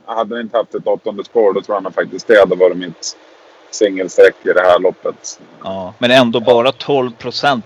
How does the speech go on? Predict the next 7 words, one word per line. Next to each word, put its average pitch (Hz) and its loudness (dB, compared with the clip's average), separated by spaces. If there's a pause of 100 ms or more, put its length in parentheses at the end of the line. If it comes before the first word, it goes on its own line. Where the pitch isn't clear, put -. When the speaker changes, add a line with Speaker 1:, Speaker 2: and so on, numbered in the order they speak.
Speaker 2:
just 85 -12
nu. 90 -12
Det 92 -8
är 113 -2
jätteintressant 110 -4
alltså. - -16 (500)
Speaker 1:
Ja. 95 2